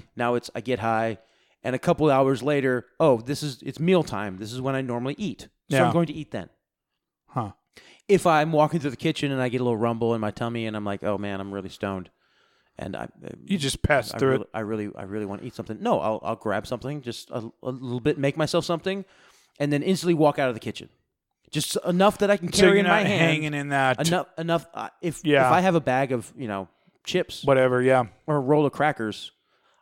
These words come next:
Speaker 1: I'm not taking the whole roll, you know, back to where I wa-, whatever I was doing, show I was
Speaker 2: Right.
Speaker 1: watching or
Speaker 2: You're
Speaker 1: whatnot.
Speaker 2: taking eight or ten crackers.
Speaker 1: I'm gonna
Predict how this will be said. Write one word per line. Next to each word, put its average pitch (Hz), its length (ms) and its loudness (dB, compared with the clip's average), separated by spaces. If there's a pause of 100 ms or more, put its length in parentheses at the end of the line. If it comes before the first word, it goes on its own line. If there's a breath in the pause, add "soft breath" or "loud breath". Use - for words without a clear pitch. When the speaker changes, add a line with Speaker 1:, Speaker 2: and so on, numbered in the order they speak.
(640)
Speaker 1:
I'm 139 120 -4
not 156 220 0
taking 151 220 0
the 139 60 0
whole 143 160 2
roll, 127 300 -2 (260)
you 120 120 -8
know, 98 240 -6 (160)
back 117 220 -2
to 139 100 -2
where 123 200 2
I 117 80 2
wa-, 117 200 0
whatever 113 340 -2
I 107 100 0
was 104 120 -4
doing, 110 240 -4
show 110 240 -2
I - 20 -2
was 104 80 -2
Speaker 2:
Right. 143 140 6
Speaker 1:
watching 123 160 -2
or 107 40 -6
Speaker 2:
You're 113 40 -6
Speaker 1:
whatnot. 120 180 0
Speaker 2:
taking 143 240 4
eight 139 140 2
or 131 60 -2
ten 135 200 -2
crackers. 131 320 2
Speaker 1:
I'm 139 60 2
gonna 131 140 2